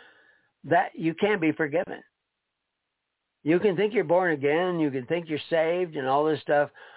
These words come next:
but if you're not listening to the Holy Spirit, and the Holy Spirit's talking to every one of you right now,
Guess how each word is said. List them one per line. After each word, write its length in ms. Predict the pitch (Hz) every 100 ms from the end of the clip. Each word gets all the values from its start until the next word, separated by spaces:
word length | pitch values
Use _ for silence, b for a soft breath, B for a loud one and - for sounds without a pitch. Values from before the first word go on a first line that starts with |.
| B
but 120 | 147
if 120 | 147 127
you're 200 | 175 233
not 320 | 233 226 156
listening 560 | 180 226 - 180 180
to 60 | 151
the 100 | 135
Holy 280 | 139 156 139
Spirit, 320 | - 170 170 123
and 80 |
the 80 | 117
Holy 240 | 123 254 247
Spirit's 320 | - 220 139 -
talking 360 | 196 185 156
to 80 | 139
every 200 | 165 175
one 240 | 143 147
of 100 | 135
you 160 | 120 107
right 240 | 131 165
now, 220 | 147 110